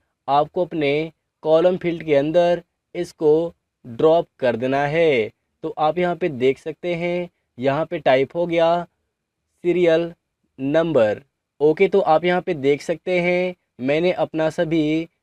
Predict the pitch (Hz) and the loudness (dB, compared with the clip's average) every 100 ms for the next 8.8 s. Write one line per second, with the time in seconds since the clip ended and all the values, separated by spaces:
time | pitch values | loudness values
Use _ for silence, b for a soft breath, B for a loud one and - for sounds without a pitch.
0 | - 117 160 170 180 170 170 170 _ _ | -16 -4 -2 0 2 2 2 -4 _ _
1 | - 165 185 185 185 175 - 160 170 175 | -2 2 2 4 2 0 -4 -4 -2 0
2 | 151 156 165 _ _ 113 139 165 175 180 | 0 -2 -6 _ _ -8 0 2 0 -4
3 | 175 139 131 147 - _ _ _ 127 113 | -4 2 4 2 0 _ _ _ 0 0
4 | 113 143 147 127 101 - _ _ 165 - | 0 2 4 4 0 -8 _ _ -12 -6
5 | 190 180 156 160 156 160 175 160 160 170 | -2 0 0 -2 -2 4 6 6 2 -4
6 | _ _ - 143 147 180 180 180 170 147 | _ _ 0 0 2 -2 -4 -2 0 0
7 | 160 170 - _ _ 160 165 156 123 139 | 0 -4 -10 _ _ -6 -6 -4 2 2
8 | 160 170 175 175 165 170 175 | 2 -2 0 0 2 2 2